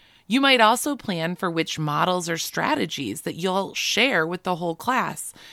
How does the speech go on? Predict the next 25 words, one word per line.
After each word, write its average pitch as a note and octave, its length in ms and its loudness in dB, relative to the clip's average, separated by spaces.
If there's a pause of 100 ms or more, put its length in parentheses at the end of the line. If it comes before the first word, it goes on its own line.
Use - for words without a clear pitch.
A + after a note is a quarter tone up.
(260)
to G#3 120 0
help A3 340 2
them F3+ 240 0
address F3+ 800 0
some E3+ 260 -2
of D#3 60 -6
those D3 240 -4
big D#3 260 0
ideas C#3 800 -6
with D#3 200 -6
the D#3 120 -4
whole D3+ 260 -6
group. - 300 -6 (1700)
The G#3+ 180 4
more B3 420 4
time A3+ 360 2
you G3 220 -2
spend E3 580 -4
planning G3+ 760 0
for G3 200 -2
the E3 140 2
way D#3+ 480 4
students G3 500 -2
will D#3+ 140 -4
solve G3 680 -6